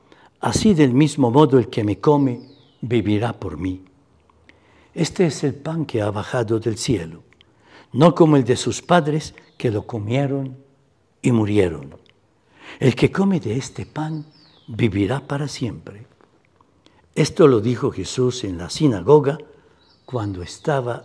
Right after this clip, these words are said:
en Cafarnaún. Palabra del Señor. Gloria a ti, Señor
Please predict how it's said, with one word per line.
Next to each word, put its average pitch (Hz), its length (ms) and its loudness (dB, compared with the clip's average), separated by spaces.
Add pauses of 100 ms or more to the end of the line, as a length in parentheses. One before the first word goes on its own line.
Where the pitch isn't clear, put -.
en 120 340 -2
Cafarnaún. 92 1080 -6 (1900)
Palabra 107 560 -6
del 110 220 -4
Señor. 110 520 -8 (1300)
Gloria 120 640 -2
a 92 60 -14
ti, 120 340 -8 (680)
Señor 113 720 0